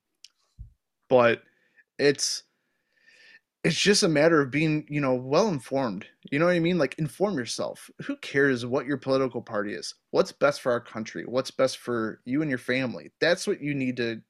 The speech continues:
really think about. Not, "Well, no, fuck that. I'm, I'm voting all, you know, I'm a Democrat.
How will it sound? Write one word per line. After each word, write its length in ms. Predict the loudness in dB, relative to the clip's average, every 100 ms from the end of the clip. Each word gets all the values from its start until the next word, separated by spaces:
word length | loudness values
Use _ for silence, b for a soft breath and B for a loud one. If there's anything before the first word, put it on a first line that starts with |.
| _
really 360 | -10 -2 0 0
think 300 | 0 -2 -2
about. 320 | -4 -8 -4
Not, 300 | 2 2 0 B B -2
"Well, 320 | 10 10 10 B _ -2
no, 240 | 0 -2 -6 b b b
fuck 320 | 4 6 6 6
that. 300 | 6 4 _
I'm, 440 | -2 -2 -4 -8 -8 -6
I'm 280 | -4 -6 -10
voting 460 | -2 4 6 4 0 4
all, 320 | 6 6 2
you 140 | 0
know, 320 | 4 4 4 -4 0
I'm 120 | 4
a 40 |
Democrat. 540 | 8 8 8 4 2